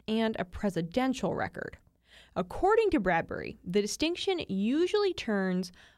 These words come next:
on who generates the record and whose business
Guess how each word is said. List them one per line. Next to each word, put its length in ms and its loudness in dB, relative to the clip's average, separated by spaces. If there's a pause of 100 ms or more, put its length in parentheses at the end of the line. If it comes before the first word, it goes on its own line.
(160)
on 220 2
who 400 0
generates 840 0
the 120 -4
record 460 -2 (460)
and 440 0 (240)
whose 240 0
business 720 -2